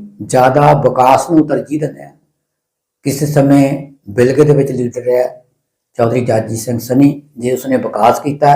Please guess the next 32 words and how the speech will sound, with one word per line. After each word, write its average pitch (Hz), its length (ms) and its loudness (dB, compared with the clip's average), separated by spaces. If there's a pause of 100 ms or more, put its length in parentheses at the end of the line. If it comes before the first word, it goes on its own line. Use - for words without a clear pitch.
(320)
ਤਾਂ - 180 -2
ਅਸੀਂ 139 200 2
ਉਹਦੇ 135 180 0
ਵਿਕਾਸ 113 480 -2
ਨੂੰ 143 100 2
ਲੋਕਾਂ 113 300 -6
ਤੱਕ - 300 -8 (200)
ਆਪਣੀਆਂ 113 360 -6
ਖਬਰਾਂ 110 380 -2
ਰਾਹੀਂ 120 200 2
ਲੈ 123 140 -2
ਕੇ 127 140 -6
ਗਏ 127 180 -6
ਹਾਂ। 123 120 -16 (920)
ਅਗਰ 160 520 4
ਪਰਮਿੰਦਰ 139 400 -2
ਸਿੰਘ 156 240 -4
ਪੰਮਾ 131 300 -6
ਨੂੰ 143 120 -4
ਸਮਾਂ 123 280 -10
ਮਿਲਿਆ, 113 280 -14 (640)
ਅਸੀਂ 143 260 0
ਉਹਨੂੰ 202 280 4
ਵੀ 170 420 2
ਆਪਣੀਆਂ 147 460 2
ਖਬਰਾਂ 123 340 -2
ਰਾਹੀਂ 117 260 -6
ਲੋਕਾਂ 110 280 -10
ਤੱਕ 110 220 -14
ਪ੍ਰਮੋਟ 110 400 -16
ਕੀਤਾ 127 260 -10
ਹੈ। - 180 -16